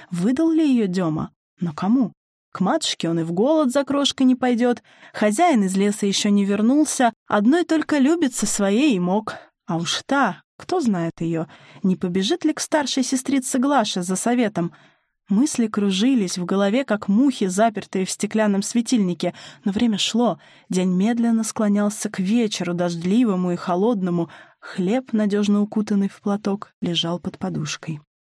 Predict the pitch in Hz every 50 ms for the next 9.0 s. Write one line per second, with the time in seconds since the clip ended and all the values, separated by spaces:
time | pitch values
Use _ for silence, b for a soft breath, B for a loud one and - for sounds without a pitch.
0 | _ _ _ _ - - - - 359 - - 330 302 226 202 233 - - 240 226
1 | - - 185 165 - 160 165 165 165 - _ _ _ _ _ _ - 196 202 214
2 | 214 220 220 233 226 247 269 247 240 226 208 226 240 262 285 254 247 226 214 214
3 | B B B B 190 190 185 196 202 240 269 254 226 208 196 190 - - 226 208
4 | 214 - - 208 - 196 - 196 196 214 202 185 160 165 - - 170 156 170 B
5 | B B B B - 208 208 208 - 233 247 233 202 - - - 165 156 160 -
6 | - - 170 170 175 165 180 175 175 175 165 165 156 151 156 170 - _ _ _
7 | _ _ _ _ _ - - - - - 330 294 - - - 233 220 196 190 190
8 | 220 240 247 233 226 214 202 196 190 - 214 214 - 190 196 190 180 170 170 170